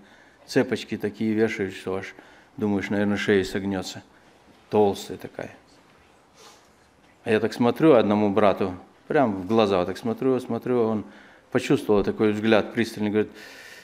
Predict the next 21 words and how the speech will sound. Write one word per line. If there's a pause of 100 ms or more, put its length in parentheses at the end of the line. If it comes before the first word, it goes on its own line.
(140)
«Ну,
я
забыл
снять». (1200)
Я
говорю:
«Да
я
не
туда
смотрю, (220)
не
на
цепь
твою». (1700)
Вот
надо
ж
подумать
об
этом.